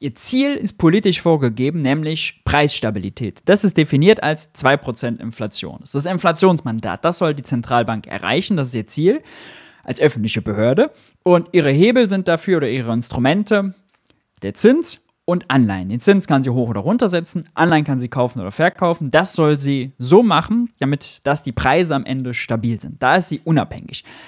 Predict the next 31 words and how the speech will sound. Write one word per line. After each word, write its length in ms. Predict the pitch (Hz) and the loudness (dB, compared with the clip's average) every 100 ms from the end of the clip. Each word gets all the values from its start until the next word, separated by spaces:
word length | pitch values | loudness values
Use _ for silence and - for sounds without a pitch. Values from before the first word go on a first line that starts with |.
| - | -6
Wenn 220 | 202 269 277 | 0 0 2
Christian 440 | 262 254 220 190 | 0 0 0 4
Lindner 440 | 180 156 - - - | 4 2 -4 -14 -6
eine 100 | 147 | 0
Überweisung 520 | 160 151 208 190 120 | 2 6 6 4 2
tätigen 440 | 139 117 127 120 113 | 2 0 0 -2 2
will, 160 | 180 | 2
dann 100 | 180 | 2
hat 140 | 151 185 | -2 -4
die 80 | 185 | -4
Zentralbank 600 | 147 131 165 180 165 151 | -4 -4 0 0 0 0
nichts 340 | 151 214 - | 0 0 -2
dagegen 380 | 156 139 151 147 | -4 0 0 0
zu 160 | - 127 | -4 -2
sagen, 340 | 151 160 139 | 0 0 -2
sondern 300 | 123 147 139 | -2 -4 -4
das 240 | 127 - - _ | -4 -8 -16 _
auszuführen. 680 | 151 156 - - - 90 117 | 2 2 -4 -10 -12 -12 -4
Christian 300 | 185 180 175 | -2 0 0
Lindner 180 | 190 | -2
führt 200 | 156 175 | 0 -2
nun 100 | 160 | 0
mal 100 | 156 | -4
sein 140 | 147 147 | -4 2
Konto 440 | 214 214 131 170 - | 4 4 2 -2 -6
für 180 | _ 131 | _ -10
das 140 | 113 113 | -8 -4
Finanzministerium 960 | 123 127 131 127 113 - 113 110 104 | 0 0 -2 -4 -6 -4 -4 -4 -6
bei 120 | 101 | -6
der 140 | 95 95 | -6 -8
Zentralbank. 720 | 101 92 92 92 90 131 | -10 -10 -8 -8 -4 -6